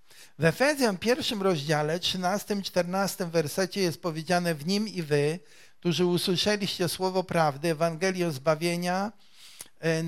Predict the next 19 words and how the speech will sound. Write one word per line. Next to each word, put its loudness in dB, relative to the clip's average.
waszego, 2
uwierzyliście 0
w -12
niego, 0
zostaliście 0
zapieczętowani 0
obiecanym -2
Duchem -4
Świętym, -4
który 2
jest 4
rękojmią 2
dziedzictwa 0
naszego, 0
że -6
nastąpi -2
odkupienie -2
własności -2
Bożej 0